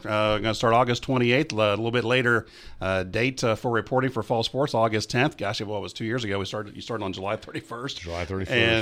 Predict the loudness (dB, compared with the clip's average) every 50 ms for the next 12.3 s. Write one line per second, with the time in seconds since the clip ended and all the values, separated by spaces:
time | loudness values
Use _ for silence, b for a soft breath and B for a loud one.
0 | 0 0 2 2 4 4 4 4 2 0 0 2 4 4 4 4 2 0 B B
1 | B B -2 0 2 2 2 2 2 2 2 0 0 0 0 -2 -2 -2 -2 -2
2 | -2 0 0 2 2 2 2 2 2 2 2 2 2 2 0 -2 -2 0 2 4
3 | 4 4 2 0 0 0 0 0 0 0 0 0 2 2 2 2 2 2 0 0
4 | -2 -2 0 0 0 0 0 0 -2 -2 0 0 2 2 0 0 -2 -4 -2 -2
5 | -2 -2 0 0 2 2 2 0 B B B B B B B -4 -2 2 2 2
6 | 2 2 0 -2 -4 -4 -2 0 2 2 4 4 2 2 0 -2 -4 B B B
7 | B -6 -6 -4 -2 -4 -4 -4 -4 -4 -2 -4 -4 -4 -4 -4 -2 -2 -2 0
8 | -2 -4 -4 -6 -6 -4 -2 0 0 0 0 -2 -2 -2 -2 0 0 0 -2 -2
9 | -4 -6 -8 -12 -18 -20 -20 -6 -2 -2 0 0 0 -2 -2 -2 0 -2 0 -2
10 | -2 -4 -4 -2 -2 -2 -4 -4 -4 -4 -4 -4 -4 -2 -2 -2 -2 -4 -4 -4
11 | -4 -4 -4 -6 -8 -10 -10 -8 -4 0 2 2 4 4 2 2 0 -4 -4 0
12 | 0 2 0 0 -2 -8